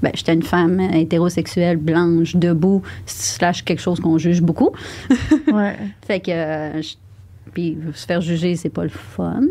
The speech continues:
Speaker 1: Fait que je rentrais, j'ai dit, « C'est vrai, hein. » Fait qu'il y a beaucoup de choses que,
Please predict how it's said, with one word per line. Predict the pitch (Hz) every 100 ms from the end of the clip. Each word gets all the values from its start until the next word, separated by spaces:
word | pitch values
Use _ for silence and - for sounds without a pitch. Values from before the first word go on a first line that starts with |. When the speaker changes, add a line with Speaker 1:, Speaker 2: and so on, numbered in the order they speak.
| 359 -
Speaker 1:
Fait | 180
que | 175 165
je | 165
rentrais, | 175 165 - 156 151 196
j'ai | 196
dit, « | 208 233
C'est | 285
vrai, | 294 226
hein. » | 262
Fait | 254 208
qu'il | - 202
y | 202
a |
beaucoup | 175 185 226
de | -
choses | 214 220
que, | -